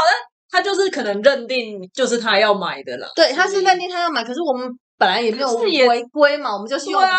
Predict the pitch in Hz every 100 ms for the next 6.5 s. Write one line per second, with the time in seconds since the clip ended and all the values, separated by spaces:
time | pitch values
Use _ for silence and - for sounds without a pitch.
0 | 370 392 392 370 - 381 262 240 226 269
1 | 320 320 240 254 220 254 269 247 254 247
2 | - 254 247 240 208 170 214 208 185 160
3 | 208 190 202 202 240 233 185 190 240 202
4 | 196 180 214 226 208 165 156 175 190 -
5 | _ 233 220 - 226 214 226 220 214 196
6 | - 196 165 185 160